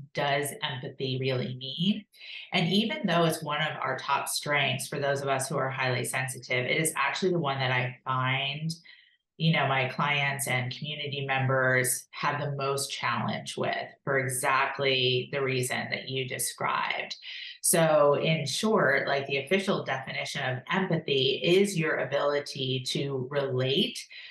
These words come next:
to someone else's experience and someone else's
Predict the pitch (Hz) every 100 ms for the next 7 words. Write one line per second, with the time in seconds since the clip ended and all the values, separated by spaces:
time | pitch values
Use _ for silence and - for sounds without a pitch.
0 | - - 170 156 156 147 143 131 156 180
1 | 165 151 156 160 143 135 - - 131 131
2 | 135 131 143 202 220 - - 156 147 143
3 | 143 139 139 - 151 147 160 - 143 139
4 | 139 143 139 139 139 135